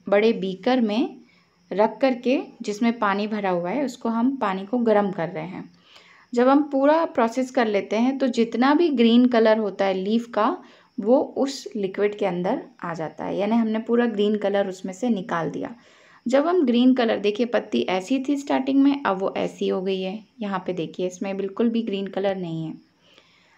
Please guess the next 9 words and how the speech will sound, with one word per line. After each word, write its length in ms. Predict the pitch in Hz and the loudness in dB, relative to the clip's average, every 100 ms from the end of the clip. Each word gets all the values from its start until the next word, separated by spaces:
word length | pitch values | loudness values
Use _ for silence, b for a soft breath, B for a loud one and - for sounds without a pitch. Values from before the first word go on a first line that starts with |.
| b | b
अब 260 | 262 330 277 B B B _ | 2 2 0 B B B _
उस 360 | 294 311 - _ | 0 0 -6 _
लीफ 440 | 202 220 269 311 - | -2 4 4 2 0
के 80 | 302 | 2
ऊपर 340 | 226 - 208 | 2 2 0
हमने 260 | 208 202 196 | 0 -6 -6
क्या 180 | 196 185 | -4 -4
किया 260 | - 190 196 | -4 -4 -2
है, 280 | 214 302 | -2 -2